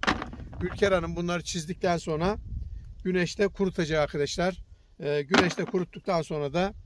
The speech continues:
kışın, e, komposta olarak,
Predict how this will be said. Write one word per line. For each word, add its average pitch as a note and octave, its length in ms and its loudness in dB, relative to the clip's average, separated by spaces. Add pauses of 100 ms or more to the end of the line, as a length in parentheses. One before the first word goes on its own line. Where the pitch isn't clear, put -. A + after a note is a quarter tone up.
(440)
kışın, G3 460 2
e, D3 540 2 (300)
komposta F3+ 580 0
olarak, D3 540 -2